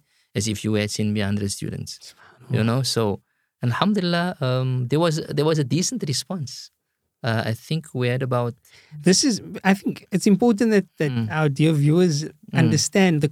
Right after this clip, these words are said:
Speaker 2: context of what we're speaking about. There's
Speaker 1: Mm.
Speaker 2: nothing like this,
Speaker 1: Mm.
Speaker 2: as far as I know,
Speaker 1: Yeah.
Speaker 2: uh, in Cape Town, and there hasn't ever been before that.
Speaker 1: No.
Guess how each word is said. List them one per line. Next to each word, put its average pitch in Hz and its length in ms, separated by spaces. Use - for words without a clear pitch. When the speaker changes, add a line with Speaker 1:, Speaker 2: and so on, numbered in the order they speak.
Speaker 2:
context 202 500
of 143 120
what 131 200
we're 165 140
speaking 156 240
about. 143 160
There's 165 220
Speaker 1:
Mm. 160 280
Speaker 2:
nothing 170 440
like 147 320
this, - 340
Speaker 1:
Mm. 101 320
Speaker 2:
as 151 100
far 180 240
as 143 60
I 135 100
know, 131 320
Speaker 1:
Yeah. 104 240
Speaker 2:
uh, 143 220
in 170 160
Cape 156 240
Town, 147 180
and 156 160
there 151 160
hasn't 147 260
ever 165 220
been 139 260
before 143 380
that. 117 160
Speaker 1:
No. 101 180